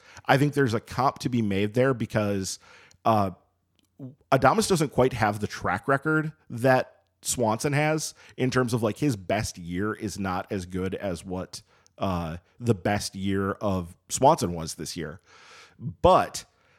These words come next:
I think that you can also say that he has more upside. He's a few years younger, and there's more,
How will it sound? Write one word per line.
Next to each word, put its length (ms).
I 140
think 180
that 220
you 100
can 140
also 240
say 180
that 160
he 160
has 180
more 240
upside. 440
He's 240
a 40
few 160
years 280
younger, 600
and 140
there's 220
more, 520